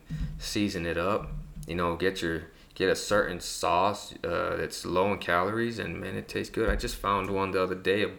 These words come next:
a, a sugar-free barbecue sauce. Uh, it's called G Hugh-, it's by G Hughes. It's a,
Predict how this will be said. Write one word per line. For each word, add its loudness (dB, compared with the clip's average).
a, 0
a 0
sugar-free -2
barbecue 0
sauce. -2
Uh, 0
it's -6
called 0
G -2
Hugh-, -4
it's -2
by 4
G -2
Hughes. -4
It's -2
a, -2